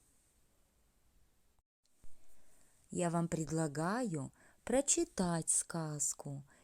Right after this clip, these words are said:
и зафиксировать, сколько слов вы читаете за одну минуту. Для цього, діти,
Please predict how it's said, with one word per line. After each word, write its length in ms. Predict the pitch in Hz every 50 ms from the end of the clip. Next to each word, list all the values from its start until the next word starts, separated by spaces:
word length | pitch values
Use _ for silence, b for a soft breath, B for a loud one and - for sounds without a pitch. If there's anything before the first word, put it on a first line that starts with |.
| b b -
и 80 | 160 156
зафиксировать, 1300 | 151 196 202 202 - 247 233 - - - - - 262 262 254 220 175 160 143 131 139 131 - - - b b b b b b
сколько 1040 | - - - - - - - 202 208 214 214 208 202 185 165 165 - - 151 139 135
слов 800 | - - - - 151 139 135 139 139 156 185 240 294 320 294 - b b b b b b
вы 160 | 135 151 160
читаете 1200 | - - - - 143 - - - 151 156 190 240 302 320 269 208 175 - - - - 143 131 131 b b b b b
за 440 | - 143 131 139 170 160 151 147 143
одну 640 | 143 120 120 135 135 139 156 170 190 214 240 254 254 - _ _ _ _
минуту. 920 | 220 226 240 247 226 180 139 135 131 127 127 - - _ - 131 127 127 - - _ - - _ - _ _ - - - _ _ - - _ _ _ _ _ _ _ _ _ _ _ - - b b b b b b b b b b b b
Для 340 | 156 151 175 170 165 156
цього, 680 | 151 - - - - 165 185 220 269 320 294 - 311 294
діти, 680 | 247 190 160 160 175 170 156 - - - 139 131 123